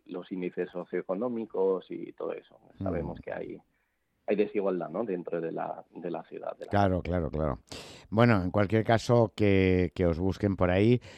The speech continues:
Speaker 2: Permíteme, de
Speaker 1: Eso
Speaker 2: todas
Speaker 1: es.
Speaker 2: formas, que con Mercedes hablemos de todo el asunto de las entrevistas de trabajo rápidas, que, que era un poco
Speaker 1: Ujú.
Speaker 2: el leitmotiv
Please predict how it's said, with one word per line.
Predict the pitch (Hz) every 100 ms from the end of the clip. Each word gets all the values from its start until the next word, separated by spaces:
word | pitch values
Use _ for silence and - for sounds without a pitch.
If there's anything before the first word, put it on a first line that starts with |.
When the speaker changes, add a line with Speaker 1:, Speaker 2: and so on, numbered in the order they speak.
| -
Speaker 2:
Permíteme, | 92 104 117 131 135
de | 135
Speaker 1:
Eso | 135
Speaker 2:
todas | 127
Speaker 1:
es. | 113
Speaker 2:
formas, | 143 127 95
que | 101 92
con | 95 92
Mercedes | 90 113 127 110 90
hablemos | 87 113 117 90 - _ - - _
de | 85 90 90 87
todo | 104 110
el | 110
asunto | 90 117 110
de |
las | 101 92
entrevistas | 98 95 104 - 107 95
de | 104
trabajo | 101 101 - 104 101 98
rápidas, | 107 120 107 85 -
que, | - 76 71 -
que | 85
era | 87
un | 87
poco | 90
Speaker 1:
Ujú. | 95
Speaker 2:
el | 90
leitmotiv | 98 92 90 107 101